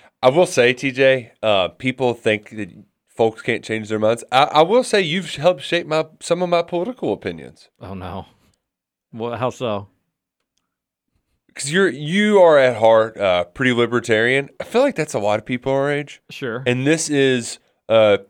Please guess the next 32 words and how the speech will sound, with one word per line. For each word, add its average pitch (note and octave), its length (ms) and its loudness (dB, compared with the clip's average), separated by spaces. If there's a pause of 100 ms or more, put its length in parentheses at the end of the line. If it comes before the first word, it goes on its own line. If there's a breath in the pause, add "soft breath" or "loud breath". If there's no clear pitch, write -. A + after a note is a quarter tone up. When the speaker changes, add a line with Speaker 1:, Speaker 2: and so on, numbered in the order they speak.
(120)
Speaker 1:
people C3+ 400 0
will A#2 180 0
make A2 240 0
it G#2+ 140 -2
a G2+ 60 0
religious G2+ 560 -4
issue, C#3 300 -10 (360)
but D#4+ 80 -6
it's E4+ 100 -10
kind C#4+ 140 2
of D3 80 0
a A2 40 -6
social G#2 360 0
issue. C#3 300 -4
And C#3+ 120 -8
I'm D3 300 -4 (720)
socially B2 720 -2
libertarian. C#3+ 680 -2
If F2+ 140 -12
you A2 100 -2
wanna A#2+ 360 0
drink A2+ 540 -8
yourself C#3 340 -2
to C3 40 -14
death, D3 360 -2
if - 60 -18
you A2 140 -4
wanna A2 220 -2
smoke B2 440 -8
weed C#3+ 260 -6
to D3+ 40 -12
death, E3+ 280 -2